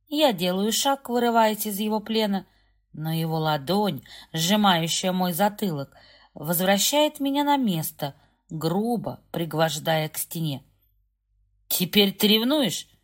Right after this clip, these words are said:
Поэтому злишься?» «Не смеши меня, Гес! Это не я удерживаю тебя насильно! Убери свои руки! Ты не имеешь права трогать меня!»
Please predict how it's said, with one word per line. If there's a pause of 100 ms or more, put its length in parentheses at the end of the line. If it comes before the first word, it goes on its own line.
(380)
Поэтому
злишься?» (720)
«Не
смеши
меня,
Гес! (580)
Это
не
я
удерживаю
тебя
насильно! (560)
Убери
свои
руки! (400)
Ты
не
имеешь
права
трогать
меня!»